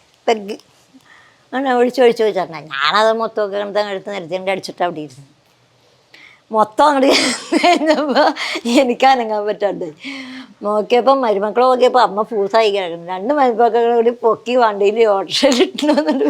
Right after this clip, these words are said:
വീട്ടിൽ കട്ടിലേക്ക് എടുത്തി. കട്ടിലേക്ക് എടുത്തി കഴിഞ്ഞപ്പോ, "ഉം, നിന്റെ അമ്മ നല്ല ഫോമിലാണെന്ന്" പിള്ളേര് പറഞ്ഞു, മരുമക്കൾ പറഞ്ഞു.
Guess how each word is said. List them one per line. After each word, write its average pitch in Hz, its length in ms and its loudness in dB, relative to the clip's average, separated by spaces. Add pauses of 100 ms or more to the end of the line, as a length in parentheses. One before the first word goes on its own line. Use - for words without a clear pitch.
വീട്ടിൽ 233 300 -4 (140)
കട്ടിലേക്ക് 208 540 -4
എടുത്തി. 185 280 -10 (1700)
കട്ടിലേക്ക് 240 400 0
എടുത്തി 196 240 -2
കഴിഞ്ഞപ്പോ, 196 500 0 (600)
"ഉം, 294 440 0
നിന്റെ 226 280 0
അമ്മ 294 260 2
നല്ല 285 480 0
ഫോമിലാണെന്ന്" 269 760 2
പിള്ളേര് 233 440 0
പറഞ്ഞു, 185 260 -2
മരുമക്കൾ 185 460 -8
പറഞ്ഞു. 156 340 -10